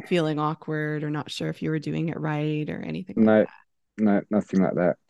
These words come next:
Speaker 1: No.
Speaker 2: No, no guidance.
Speaker 1: Gosh, when you think about it, it's just so, it's so awful that our culture has done this to both men and women, but
Speaker 2: Yeah.
Speaker 1: I think men in particular, it's so isolating.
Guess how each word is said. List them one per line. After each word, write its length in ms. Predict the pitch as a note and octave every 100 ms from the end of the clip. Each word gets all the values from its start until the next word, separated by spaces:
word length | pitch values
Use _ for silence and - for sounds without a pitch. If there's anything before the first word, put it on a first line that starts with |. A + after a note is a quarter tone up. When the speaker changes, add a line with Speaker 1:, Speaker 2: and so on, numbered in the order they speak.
| _
Speaker 1:
No. 180 | - F#2 G2+ G2
Speaker 2:
No, 220 | F#2+ E2 -
no 160 | G2+
guidance. 720 | F#2+ E2+ E2 E2 - - - -
Speaker 1:
Gosh, 380 | G3 G3+ G3+ -
when 100 | F3+
you 100 | F#3+
think 220 | G3+ F3+
about 300 | G3+ F3 D#3
it, 280 | D#3 D3+ -
it's 140 | F#3 -
just 300 | E3+ - -
so, 540 | F3 E3+ D#3+ E3 F#3+ _ _ _ _ _ _ _
it's 160 | D#3+ -
so 160 | G#3 -
awful 480 | D#3 - D#3 C#3+
that 120 | D3+ D#3+
our 80 |
culture 420 | C#3+ - E3 - D#3+
has 160 | D#3
done 220 | - E3
this 360 | D#3+ D#3+ - - -
to 460 | D#3+ D#3 D3+ E3+ - _ _
both 260 | F3 E3+
men 160 | E3+ D#3+
and 120 | D#3+
women, 240 | E3 D3+ C3+
but 40 |
Speaker 2:
Yeah. 140 | C3+ C3
Speaker 1:
I 100 | E3+
think 260 | A3 B3
men 180 | G#3+ F#3+
in 120 | F#3+
particular, 640 | F#3 F#3 F3+ - F#3 E3 D#3
it's 180 | - -
so 340 | F#3 E3+ E3+ -
isolating. 840 | D#3 - E3+ D#3 D3 D3 D#3+ E3+